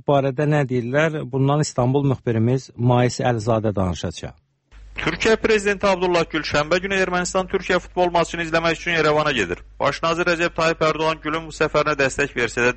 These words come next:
Speaker 2: dəvət almalarına baxmayaraq, iqtidardakı Ədalət və Qalxma Partiyasının heç bir millət vəkili İrəvana təşrif aparmır.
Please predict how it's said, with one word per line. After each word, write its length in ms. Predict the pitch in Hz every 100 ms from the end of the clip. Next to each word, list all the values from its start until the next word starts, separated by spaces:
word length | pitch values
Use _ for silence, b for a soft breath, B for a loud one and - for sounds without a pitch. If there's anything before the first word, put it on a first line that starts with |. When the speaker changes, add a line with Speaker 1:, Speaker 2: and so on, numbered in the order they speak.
| 123
Speaker 2:
dəvət 320 | 123 139 143
almalarına 480 | 147 151 151 151 147
baxmayaraq, 540 | 147 147 139 139 -
iqtidardakı 480 | - 135 127 127 143
Ədalət 320 | 135 139 143
və 100 | 135 131
Qalxma 340 | 127 139 139
Partiyasının 540 | 143 131 139 127 123
heç 180 | 123 120 147
bir 120 | 143
millət 320 | 131 123 120
vəkili 320 | 123 - 135
İrəvana 320 | 123 120 127
təşrif 380 | 131 120 - 127
aparmır. 480 | 113 107 98 85 -